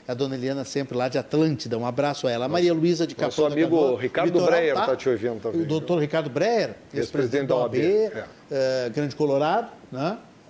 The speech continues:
Speaker 1: E, e, e que também já fez um online conosco, mas tá devendo uma visita aqui também,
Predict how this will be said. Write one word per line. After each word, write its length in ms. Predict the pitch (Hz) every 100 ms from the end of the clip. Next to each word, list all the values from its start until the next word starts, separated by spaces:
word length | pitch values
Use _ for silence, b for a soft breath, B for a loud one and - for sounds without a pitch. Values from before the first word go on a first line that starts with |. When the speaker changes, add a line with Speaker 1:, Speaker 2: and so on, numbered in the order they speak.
| 147 135
Speaker 1:
E, 680 | 131 131 139 135 143 139 135
e, 60 |
e 40 | 147
que 140 | 185
também 400 | 180 196 196 220 B B -
já 200 | 143 165
fez 320 | - 180 208
um 380 | 247 233 214 190
online 380 | 180 170 175 170
conosco, 380 | 170 175 208 214
mas 120 | 180
tá 80 | 185
devendo 320 | 180 170 180
uma 120 | 170
visita 320 | 135 143 160
aqui 160 | 147 160
também, 360 | 139 123 151